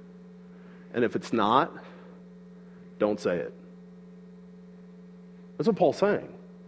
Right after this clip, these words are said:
Don't let any worthless word come out of your mouth. Yes, curse joking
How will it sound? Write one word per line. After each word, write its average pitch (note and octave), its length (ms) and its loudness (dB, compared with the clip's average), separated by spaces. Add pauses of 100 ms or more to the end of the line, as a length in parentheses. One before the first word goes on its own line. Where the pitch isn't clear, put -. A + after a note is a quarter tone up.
(640)
Don't G#3+ 380 4
let F#3 260 6
any G3+ 220 2
worthless F#3+ 560 2
word F#3+ 340 2
come E3 160 0
out D#3+ 140 4
of D#3+ 100 0
your E3 120 0
mouth. E3 420 -2 (1000)
Yes, G3+ 580 2 (580)
curse G3 300 4
joking E3+ 600 4